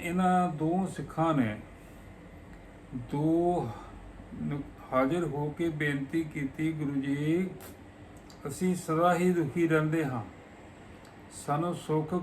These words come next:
ਕਿਸ ਤਰ੍ਹਾਂ ਮਿਲ ਸਕਦਾ ਹੈ?" ਗੁਰੂ ਜੀ ਬਿਲ ਭਾਈ, "ਅਰੋਗ ਸਰੀਰ, ਸੁਸ਼ੀਲ ਇਸਤਰੀ, ਆਗਿਆਕਾਰ ਪੁੱਤਰ ਅਤੇ ਧਨ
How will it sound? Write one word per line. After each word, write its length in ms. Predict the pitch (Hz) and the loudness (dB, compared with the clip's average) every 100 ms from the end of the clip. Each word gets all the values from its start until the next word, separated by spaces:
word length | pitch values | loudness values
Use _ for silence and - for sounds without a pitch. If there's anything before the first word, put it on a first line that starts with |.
| - | -2
ਕਿਸ 160 | 165 - | -6 -2
ਤਰ੍ਹਾਂ 320 | 175 175 175 | 0 2 2
ਮਿਲ 160 | 160 | 0
ਸਕਦਾ 420 | 156 143 135 127 107 | -2 -2 0 0 0
ਹੈ?" 240 | 104 92 - - - - - - - - - - - - 131 | -4 -10 -14 -18 -20 -20 -18 -18 -18 -18 -18 -20 -20 -10 -4
ਗੁਰੂ 260 | 143 175 | -2 -2
ਜੀ 180 | 160 175 | 0 0
ਬਿਲ 340 | 151 147 151 | 0 0 2
ਭਾਈ, 800 | 156 156 135 143 165 180 185 190 123 - - - - - - - - - - - - 160 | 2 4 4 6 6 8 6 4 -2 -8 -16 -20 -20 -20 -20 -20 -20 -20 -20 -18 -4 0
"ਅਰੋਗ 720 | 147 156 165 175 180 175 180 | 4 4 4 6 4 4 0
ਸਰੀਰ, 800 | - - 151 151 160 170 156 110 - - - - - - - - - | -4 -2 2 4 4 6 4 2 -2 -14 -20 -20 -20 -20 -20 -20 -18
ਸੁਸ਼ੀਲ 680 | - - 147 - 156 170 175 | -10 -6 -6 0 2 4 2
ਇਸਤਰੀ, 760 | - 139 127 - 151 175 185 175 | -2 -4 -4 -2 0 2 2 2
ਆਗਿਆਕਾਰ 840 | 143 135 147 160 160 - 143 143 | 0 0 2 4 2 0 0 0
ਪੁੱਤਰ 640 | 131 - 131 - 165 165 - - | -2 -4 -6 0 0 0 -4 -8
ਅਤੇ 300 | 151 147 151 139 - | -6 -2 0 -2 0
ਧਨ 300 | 135 123 131 | 2 4 4